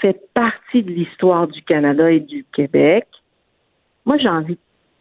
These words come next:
bouger avec les autres. Moi, j'ai envie de dire, « C'est un passé. Il a fait mal aujourd'hui. »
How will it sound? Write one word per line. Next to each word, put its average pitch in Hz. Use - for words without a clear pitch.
bouger 156
avec 143
les 151
autres. 156
Moi, 226
j'ai 226
envie 190
de 185
dire, « 185
C'est 175
un 160
passé. -
Il 196
a 214
fait -
mal 214
aujourd'hui. » 196